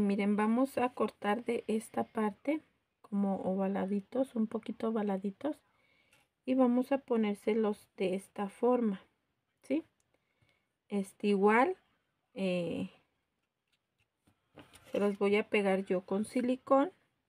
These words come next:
Los voy a acomodar así, más o menos que quede, eh, parejitos. Y luego vamos a poner los demás detalles. Ok,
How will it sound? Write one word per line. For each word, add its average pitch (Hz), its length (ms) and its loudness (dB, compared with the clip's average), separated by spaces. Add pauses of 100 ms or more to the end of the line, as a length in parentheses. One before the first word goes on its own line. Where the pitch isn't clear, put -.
(1040)
Los 196 180 -6
voy 196 160 2
a 208 40 2
acomodar 196 540 0
así, 208 500 -2
más 196 280 -6
o 214 60 -4
menos 202 300 -2
que - 120 -12
quede, 196 560 -2
eh, 185 200 -4
parejitos. 269 720 2 (140)
Y 247 280 -2 (100)
luego 202 260 0
vamos 196 320 -2
a 196 40 -4
poner 190 340 -4
los 190 140 -4
demás - 260 -4
detalles. - 460 -10 (1000)
Ok, 220 240 2